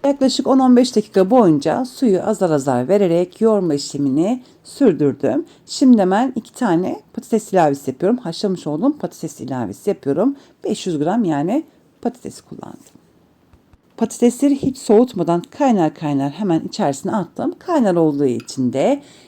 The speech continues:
e, bulgurlar, e, daha çabuk kıvam alacaktır. Yine azar azar su kullanarak yoğurma işlemine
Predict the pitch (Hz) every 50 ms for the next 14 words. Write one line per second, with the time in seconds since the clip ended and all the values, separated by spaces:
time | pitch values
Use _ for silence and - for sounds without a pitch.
0 | _ - - 180 175 170 165 170 254 277 220 175 180 160 151 160 175 226 277 277
1 | - _ _ _ - - 160 165 165 - 185 180 254 262 - - 175 165 233 -
2 | - - 185 160 190 233 254 240 208 190 180 170 190 175 170 - - 196 254 302
3 | 269 240 190 165 165 170 262 320 339 - _ _ _ - - 233 202 208 180 165
4 | 143 139 135 127 131 - - - - - _ - 226 226 233 208 175 156 143 151
5 | 175 233 254 _ _ _ _ _ - 247 247 226 196 170 151 135 120 - - -
6 | - - - - 175 170 175 175 190 208 226 247 247